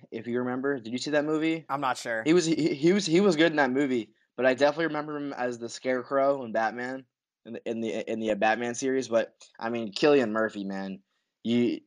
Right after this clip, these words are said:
Speaker 1: he was, he was phenomenal. This is top five acting, acting performances in a season.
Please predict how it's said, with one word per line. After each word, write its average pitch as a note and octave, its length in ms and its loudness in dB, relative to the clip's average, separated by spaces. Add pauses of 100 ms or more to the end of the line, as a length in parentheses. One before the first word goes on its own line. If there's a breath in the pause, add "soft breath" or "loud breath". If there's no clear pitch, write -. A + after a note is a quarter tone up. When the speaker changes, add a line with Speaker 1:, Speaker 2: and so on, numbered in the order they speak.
(140)
Speaker 1:
he D3+ 220 4
was, A#2 420 0
he - 160 -2
was B2+ 180 4
phenomenal. G#2+ 800 2
This G#2+ 200 -2
is A#2 300 -2 (340)
top D#3 300 2
five C3 600 2 (400)
acting, A#2+ 760 -4 (1300)
acting B2 320 -6
performances A2+ 800 -8
in A#2 120 -8
a A2 60 -4
season. G#2 640 -4